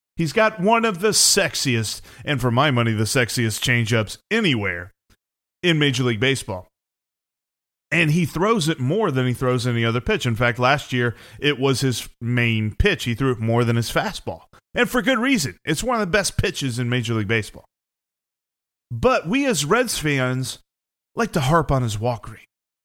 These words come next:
He walks too many guys. He has high pitch counts.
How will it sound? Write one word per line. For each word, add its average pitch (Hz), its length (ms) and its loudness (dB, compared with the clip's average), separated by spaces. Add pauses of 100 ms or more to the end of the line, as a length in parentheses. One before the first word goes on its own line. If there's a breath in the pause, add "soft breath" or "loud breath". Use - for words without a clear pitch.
(440)
He 139 60 -16
walks 147 340 -8
too 123 200 -2
many 110 200 -4
guys. 104 200 -4 (1160)
He 156 100 0
has 156 280 2
high 131 220 0
pitch - 320 -6
counts. - 460 -14